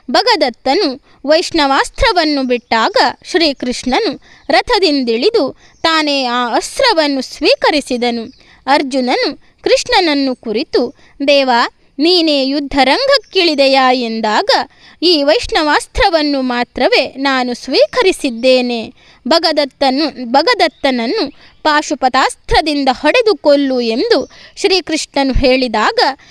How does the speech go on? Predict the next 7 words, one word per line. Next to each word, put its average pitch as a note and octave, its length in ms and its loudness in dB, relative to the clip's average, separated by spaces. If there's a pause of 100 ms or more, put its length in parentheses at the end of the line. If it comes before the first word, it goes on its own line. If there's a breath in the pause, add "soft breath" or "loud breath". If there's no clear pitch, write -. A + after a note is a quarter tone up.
(160 loud breath)
ಅರ್ಜುನನು D#4+ 840 -2 (100)
ಪಾಶುಪತಾಸ್ತ್ರದಿಂದ D#4 1300 0 (180)
ಭಗದತ್ತನ D4 720 0
ಶಿರವನ್ನು F4 680 0
ಕತ್ತರಿಸಿದನು. B3+ 1120 -2 (320 loud breath)
ಕೌರವರ D#4+ 500 2
ಸೇನೆಯಲ್ಲಿ E4 920 0